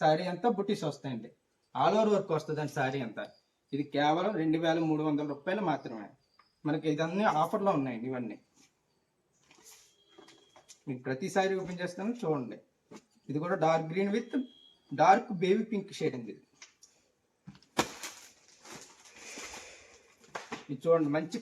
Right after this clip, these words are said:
పేస్టల్ కలర్ అండి. ఇది వచ్చి లైట్ గ్రే with లైట్ బేబీ పింక్ కాంబినేషన్ అండి. ఇది కూడా సేమ్ మనం అనుకున్న కాన్సెప్ట్లోనే పళ్ళు అయితే ఏ డిజైన్ వచ్చిందో బార్డర్ కూడా అదే డిజైన్తో వస్తుందండి.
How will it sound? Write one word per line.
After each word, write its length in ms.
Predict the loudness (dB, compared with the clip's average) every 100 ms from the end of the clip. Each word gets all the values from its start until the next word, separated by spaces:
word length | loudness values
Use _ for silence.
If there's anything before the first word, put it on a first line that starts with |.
| 0
పేస్టల్ 360 | 0 -2 -6 0
కలర్ 200 | 0 0
అండి. 160 | -10 -16 -18 -18 -18 -20 -20 -20 -20 -18 -18 -18 -18 -16 -16 -18 -20 _ -20 -20 _ _ _ _ _ _ _ _ _ _ _ -20 _ _ _ _ _
ఇది 80 | -2 -2
వచ్చి 160 | 0 0
లైట్ 260 | 2 0 -2 -2
గ్రే 160 | 6 6 6
with 220 | 2 -6 -12 -12 -10 -2
లైట్ 200 | 0 0 -2 -4
బేబీ 200 | -4 -6
పింక్ 180 | -8 -10 -4
కాంబినేషన్ 480 | -2 -2 -4 -4 -6
అండి. 140 | -6 -6
ఇది 80 | -4 -2
కూడా 160 | -2 -2
సేమ్ 240 | -4 -4 -6 -8 _ _ _ _ _ _ _ _ _
మనం 140 | -2 -2
అనుకున్న 260 | -2 -2 -2 -2
కాన్సెప్ట్లోనే 600 | -2 -2 -6 -4 -2 -2 -4 -16 _ -2
పళ్ళు 220 | 0 2
అయితే 140 | 0 -2 -2
ఏ 20 | -2
డిజైన్ 240 | -2 -2
వచ్చిందో 260 | -4 -4 -4 0
బార్డర్ 240 | 0 2 2
కూడా 140 | 2 0 -2
అదే 140 | -4 -2
డిజైన్తో 340 | -2 -2 -2 -4
వస్తుందండి. 400 | -4 -6 -8 -10